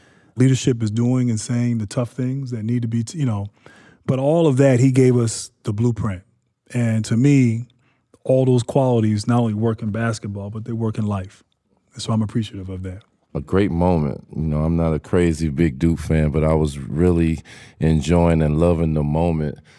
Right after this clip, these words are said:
Speaker 2: of all y'all being together and being there for Coach K and seeing just the eras of all the Duke greats.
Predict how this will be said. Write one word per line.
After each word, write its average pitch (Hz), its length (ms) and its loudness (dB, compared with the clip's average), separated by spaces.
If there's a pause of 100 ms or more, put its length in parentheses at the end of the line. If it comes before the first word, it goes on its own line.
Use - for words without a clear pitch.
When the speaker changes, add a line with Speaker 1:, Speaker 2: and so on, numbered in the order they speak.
(220)
Speaker 2:
of 78 140 -2
all 87 280 4
y'all 82 280 4
being 82 300 2
together 80 720 0
and 76 200 -2
being 80 280 0
there 80 200 0
for 78 180 -6
Coach 80 320 -2
K 82 280 0
and 76 160 0
seeing 85 420 0
just 80 260 0
the - 180 -2
eras 82 440 -2
of 78 160 -6
all 85 360 -2
the 76 180 -6
Duke 76 400 -8
greats. 85 540 -6